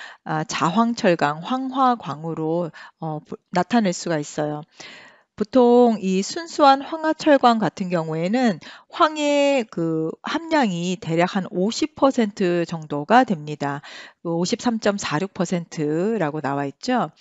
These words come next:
그런데 자연산의 황화철광은 구리를 비롯해서, 어, 비소 또는 규산염 등이 함유되어 있기 때문에 상대적으로 황의 함량이 적어질 수밖에 없어요.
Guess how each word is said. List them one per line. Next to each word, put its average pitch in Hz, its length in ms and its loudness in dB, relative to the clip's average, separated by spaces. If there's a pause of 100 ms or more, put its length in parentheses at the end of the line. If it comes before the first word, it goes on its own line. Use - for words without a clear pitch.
(220)
그런데 190 440 2
자연산의 240 1160 4
황화철광은 269 1200 0 (340)
구리를 247 540 4
비롯해서, 170 840 0 (580)
어, 165 380 -6 (100)
비소 165 520 2 (160)
또는 175 280 -6
규산염 214 640 2
등이 165 220 -4
함유되어 240 560 0
있기 156 180 -6
때문에 165 540 -2
상대적으로 175 1040 -2
황의 269 320 -4
함량이 208 520 -2
적어질 190 460 -2
수밖에 - 400 -6
없어요. 143 520 -4